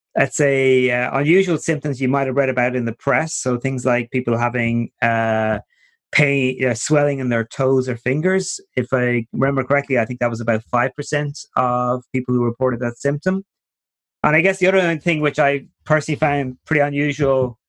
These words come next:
about covid is the people reporting this very strange, um, change in their smell and taste sensation. And that was indeed pretty common. I think that was around about sixty percent of the people who experienced a, a decrease in their taste or smell sensation.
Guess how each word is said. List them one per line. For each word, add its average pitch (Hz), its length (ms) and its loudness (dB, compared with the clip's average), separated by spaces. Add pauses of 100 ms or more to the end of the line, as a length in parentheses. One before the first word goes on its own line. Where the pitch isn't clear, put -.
(380)
about 131 280 0
covid 156 360 2
is 135 220 0
the 131 500 0
people 147 360 0 (180)
reporting 135 400 0
this 123 140 -8
very 135 140 0
strange, 131 580 -6 (360)
um, 113 600 0
change 143 420 -2
in 127 80 -4
their 123 120 -2
smell 135 420 0
and 120 100 -6
taste 190 280 2
sensation. 139 640 -4 (500)
And 156 120 4
that 170 180 2
was 160 200 4
indeed 143 300 -4
pretty 135 200 -2
common. 135 420 -2
I 123 60 -4
think 143 140 -4
that 165 160 -2
was 135 200 -2
around 131 420 0
about 131 260 0
sixty - 600 -4
percent 160 420 -2
of 151 80 0
the 139 80 -6
people 143 300 0
who 127 40 2
experienced 127 520 -2
a, 120 420 0
a 123 80 -2
decrease 143 540 0
in 135 100 -6
their 117 120 -2
taste 123 400 -4
or 117 100 -2
smell 120 380 -2
sensation. 110 640 -6